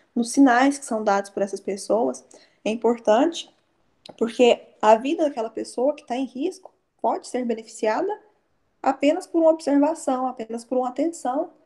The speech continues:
que é dada, um, um diferencial, além do, do que se espera. Então, pensando assim, é, é importante a gente correlacionar,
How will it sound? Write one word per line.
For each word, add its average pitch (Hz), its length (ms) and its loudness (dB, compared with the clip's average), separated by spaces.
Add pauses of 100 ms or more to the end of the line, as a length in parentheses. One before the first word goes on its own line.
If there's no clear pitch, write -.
(200)
que - 120 -6
é 226 60 0
dada, 240 460 -2 (360)
um, 254 320 -4
um 285 40 10
diferencial, 285 1040 2 (560)
além 220 360 -4
do, 247 220 0
do 233 120 -4
que 233 140 -8
se 254 120 -6
espera. - 480 -4 (460)
Então, 233 280 0
pensando 226 480 -2
assim, 254 400 -4 (540)
é, 220 480 0
é - 20 0
importante 226 560 0
a 226 40 -2
gente 220 140 -4
correlacionar, 233 840 -2